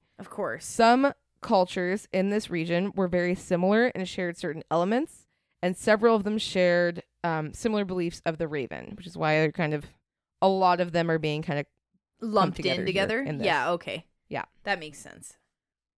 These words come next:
Speaker 2: So the raven in these indigenous peoples' mythology is the creator of the world, but it is also considered a trickster god, very similar to the Russian
Speaker 1: Yes.
Speaker 2: um, version,
Speaker 1: Yep.
Speaker 2: right?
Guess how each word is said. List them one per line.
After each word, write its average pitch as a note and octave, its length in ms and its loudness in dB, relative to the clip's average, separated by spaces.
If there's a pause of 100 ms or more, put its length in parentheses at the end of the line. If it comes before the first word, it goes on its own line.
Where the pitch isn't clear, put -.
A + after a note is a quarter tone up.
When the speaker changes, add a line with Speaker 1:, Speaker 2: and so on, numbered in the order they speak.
(140)
Speaker 2:
So A3+ 300 -4 (220)
the A3+ 80 4
raven C4+ 420 4
in C#4+ 80 4
these A#3+ 340 0
indigenous A3+ 440 2
peoples' G#3+ 340 -2
mythology E3 840 0 (160)
is F3 460 4
the F3+ 140 -2
creator F3 460 -2
of G3 100 -6
the G#3 80 4
world, D#3+ 540 0 (380)
but G3+ 120 4
it G3+ 60 6
is G3 240 4
also F#3+ 320 4
considered F3 460 -6
a G3 60 -8
trickster E3 340 -8
god, F#3 360 -2
very D#3 220 -2
similar D#3+ 320 -4
to - 160 -6
the D3+ 340 -4 (500)
Russian D#3+ 600 -6
Speaker 1:
Yes. A#3 440 -4 (380)
Speaker 2:
um, C#3+ 340 -8
version, E3 460 -6
Speaker 1:
Yep. - 0 -
Speaker 2:
right? A3 320 -2